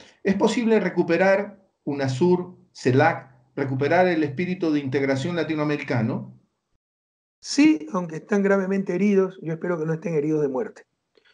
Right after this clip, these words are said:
Speaker 2: Lo que se hizo con unasur es imperdonable, y qué falta de visión histórica. Si no se trata de derecha e izquierda,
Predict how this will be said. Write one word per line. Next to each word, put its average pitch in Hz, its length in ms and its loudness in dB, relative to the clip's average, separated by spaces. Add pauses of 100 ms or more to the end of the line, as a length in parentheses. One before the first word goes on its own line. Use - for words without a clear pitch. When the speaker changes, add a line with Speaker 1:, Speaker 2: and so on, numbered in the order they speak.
(380)
Speaker 2:
Lo - 120 -8
que - 80 -6
se 170 100 0
hizo 208 140 2
con 214 260 4
unasur 175 360 -6
es 190 60 -2
imperdonable, 160 680 -6
y - 100 -16
qué 175 120 -12
falta 190 300 -4
de 175 60 -2
visión 175 220 -6
histórica. - 520 -10 (360)
Si - 140 -8
no 190 80 4
se 214 140 2
trata 226 260 0
de 175 120 4
derecha 208 260 0
e - 20 2
izquierda, 180 480 -2